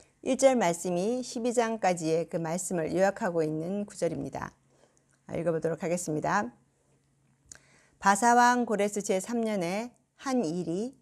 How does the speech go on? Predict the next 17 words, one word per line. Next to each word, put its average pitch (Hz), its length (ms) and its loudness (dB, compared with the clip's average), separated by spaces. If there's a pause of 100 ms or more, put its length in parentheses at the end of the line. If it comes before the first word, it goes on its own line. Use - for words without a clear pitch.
벨드사살이라 190 840 2
이름한 180 540 0
다니엘에게 185 580 0
나타났는데, 165 800 -2 (560)
그 - 120 -2
일이 220 400 4
참되니 196 580 -2 (260)
곧 175 260 -2 (140)
큰 285 260 0
전쟁에 220 440 0
관한 156 300 0
것이라. - 420 -6 (680)
다니엘이 202 460 4
그 214 140 0
일을 208 300 4
분명히 202 540 -2
알았고 175 600 0